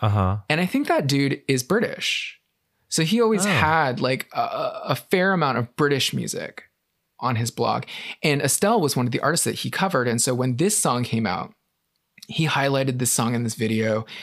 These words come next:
Speaker 2: This is after she was signed by John Legend. So John Legend is in the video with her.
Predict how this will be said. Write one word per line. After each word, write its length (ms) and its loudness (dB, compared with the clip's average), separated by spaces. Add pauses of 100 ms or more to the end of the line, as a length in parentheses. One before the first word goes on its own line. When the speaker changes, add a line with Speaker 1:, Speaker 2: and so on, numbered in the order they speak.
(320)
Speaker 2:
This 220 2
is 80 -2
after 800 0
she 260 0
was 140 2
signed 300 0
by 100 0
John 260 0
Legend. 320 -2
So 100 -2
John 300 0
Legend 360 0
is 120 -4
in 80 0
the 80 -2
video 300 -2
with 180 -8
her. 380 -4